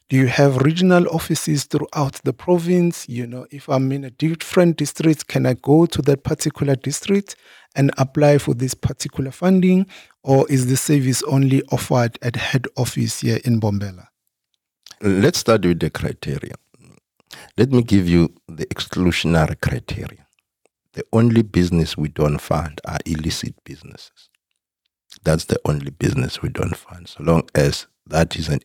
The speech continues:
Speaker 2: illicit business, we cannot fund it. But of course, also through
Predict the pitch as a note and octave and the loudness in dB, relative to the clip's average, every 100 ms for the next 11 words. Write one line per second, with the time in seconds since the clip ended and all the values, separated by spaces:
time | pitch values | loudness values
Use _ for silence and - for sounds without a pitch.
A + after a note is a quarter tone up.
0 | - D#2 E2 - - - - C#2 - B2 | -10 -16 -12 -10 -12 -12 -16 -14 -14 -18
1 | - _ _ _ _ _ _ D2 - D2 | -20 _ _ _ _ _ _ -8 -2 0
2 | C#2 - - - - - - _ _ _ | 0 -2 -4 -4 -8 -12 -20 _ _ _
3 | _ _ _ _ - D2+ D#2+ - F2+ F2 | _ _ _ _ -4 0 0 2 2 2
4 | - F#2 - F2 E2+ - - E2 D#2+ D2+ | 2 0 2 0 -2 -4 0 0 0 -2